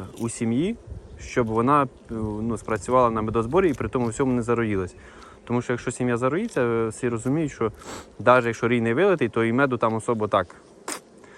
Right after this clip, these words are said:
не буде. Це або пробувати ізоляцію матки, або... Робити отводок, але на ріпаковий знову ж таки не об'єднаєте його, тому що це він,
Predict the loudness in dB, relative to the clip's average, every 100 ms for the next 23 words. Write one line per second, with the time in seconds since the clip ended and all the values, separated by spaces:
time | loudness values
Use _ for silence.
0 | -20 -20 -20 -10 -4 -4 -2 -4 -4 -12
1 | -20 -20 -20 -20 -20 -20 -18 0 6 6
2 | 6 4 4 4 0 -16 -2 4 6 4
3 | 2 0 4 4 4 2 4 4 2 -10
4 | -6 0 2 2 4 2 4 4 6 4
5 | 0 -6 -8 0 2 2 2 2 2 2
6 | -2 0 4 4 4 2 2 0 0 2
7 | 2 0 -2 -2 -2 -2 -4 -6 -2 -2
8 | 0 0 0 0 0 0 0 -2 -4 -6
9 | -4 -2 -2